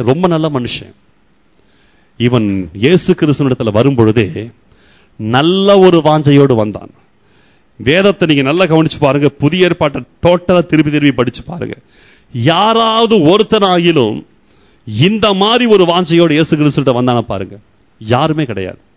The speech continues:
வர்றவன் எல்லாம், "எனக்கு பார்வை அடையணும், எனக்கு கால் நடக்கணும், என் கை நீட்டமாகணும், அந்த பிரச்சனை, எனக்கு இந்த வலி, எனக்கு அந்த வலி, பிசாசு போகணும், அந்த பிரச்சனை போகணும்", இதுக்கு தான் இயேசுவை தேடி வந்தாங்க. ஒருத்தன் கூட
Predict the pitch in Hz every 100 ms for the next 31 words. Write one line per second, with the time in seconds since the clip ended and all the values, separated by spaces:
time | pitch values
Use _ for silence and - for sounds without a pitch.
0 | _ _ _ _ _ _ 104 101 127 156
1 | 156 151 151 156 - _ _ _ _ _
2 | _ _ 101 110 107 110 117 127 135 135
3 | 139 143 147 147 - - 104 107 104 120
4 | 131 127 135 143 143 143 113 101 110 123
5 | 135 135 135 135 135 135 - _ _ _
6 | - 110 123 131 127 143 143 127 113 104
7 | 117 127 135 139 123 113 110 123 131 127
8 | 110 127 131 127 139 135 113 123 131 -
9 | 131 139 143 - - - - 107 127 127
10 | 156 175 165 156 160 139 143 127 117 110
11 | 98 - _ _ - 113 151 220 208 233
12 | 208 208